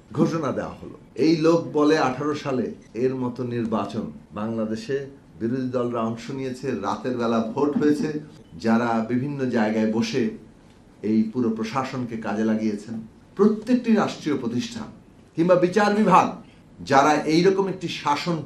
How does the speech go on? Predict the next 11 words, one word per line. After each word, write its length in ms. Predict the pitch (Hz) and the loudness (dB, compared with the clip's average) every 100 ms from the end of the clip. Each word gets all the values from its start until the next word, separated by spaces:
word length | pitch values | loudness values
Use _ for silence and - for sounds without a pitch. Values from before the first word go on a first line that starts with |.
| - | -8
টিকিয়ে 300 | 147 147 131 | -4 2 2
রাখতে 540 | 123 - 117 104 - - - - - | 2 -2 -2 -2 -2 -12 -20 -20 -14
নানাভাবে 520 | 92 107 123 107 101 | -6 -2 -2 -2 -6
সহায়তা 400 | - 92 92 104 | -8 -10 -12 -12
করে 240 | 98 92 87 | -12 -12 -10
চলেছেন, 340 | 87 82 - - - - - - - | -10 -10 -12 -20 -20 -20 -20 -12 0
সব 300 | 190 208 170 | 4 4 8
মিলিয়ে 580 | 220 226 220 202 - - - - - - - 107 104 | 10 12 12 10 8 -2 -16 -20 -20 -20 -20 -20 -6
যেটা 440 | 139 147 147 143 | -2 -2 0 0
বানানো 460 | 113 113 139 175 190 | 0 0 0 0 0
হয়েছে, 420 | 160 180 - | 0 -2 -2